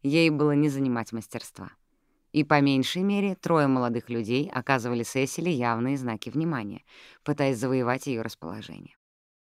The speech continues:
Словом, оказавшись на борту парохода, где никто не знал, кто она такая и откуда, да ещё вдали от Манхэттена,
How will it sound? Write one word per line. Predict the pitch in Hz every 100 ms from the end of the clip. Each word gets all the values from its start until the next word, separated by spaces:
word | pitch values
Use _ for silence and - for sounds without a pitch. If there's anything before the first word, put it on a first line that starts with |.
| _ -
Словом, | - 156 156 151
оказавшись | - 139 151 147 - 143 -
на | 135
борту | 135 131 127
парохода, | 127 127 - 208 165 147 - _ -
где | 135 156
никто | 165 147 151
не | 139
знал, | 135 131 123
кто | -
она | 135 127
такая | 131 - 123 120
и | 120
откуда, | 123 - 202 160 120 _ _ _ -
да | 156
ещё | 165 151 156
вдали | 139 147 143
от | 131
Манхэттена, | 131 123 - 196 - 170 151